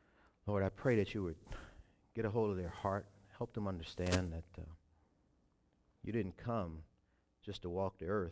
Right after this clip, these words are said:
You, you weren't just a cool guy. You weren't just a, a, a Jewish carpenter,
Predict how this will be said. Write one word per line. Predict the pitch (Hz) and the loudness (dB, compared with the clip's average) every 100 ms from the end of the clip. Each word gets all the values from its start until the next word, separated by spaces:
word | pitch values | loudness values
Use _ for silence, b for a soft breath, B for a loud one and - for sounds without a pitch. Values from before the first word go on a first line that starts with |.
| - | -6
You, | 95 113 104 | -4 -2 -4
you | 98 113 | -4 -2
weren't | 113 95 | -2 -2
just | 104 - | -4 -6
a | - | -12
cool | - 123 107 | -4 0 0
guy. | 90 101 98 80 82 | 0 2 2 0 -4
You | 92 107 | -6 -2
weren't | 104 101 | 0 -2
just | 82 101 - 80 | -4 -4 -4 -10
a, | 80 82 - _ _ _ _ _ _ - | -10 -10 -16 _ _ _ _ _ _ -8
a, | 85 78 | -6 -4
a | 87 | -6
Jewish | 78 87 110 101 - - | -6 -2 0 0 -2 -12
carpenter, | - 110 107 - 78 - | -2 0 0 -4 -12 -12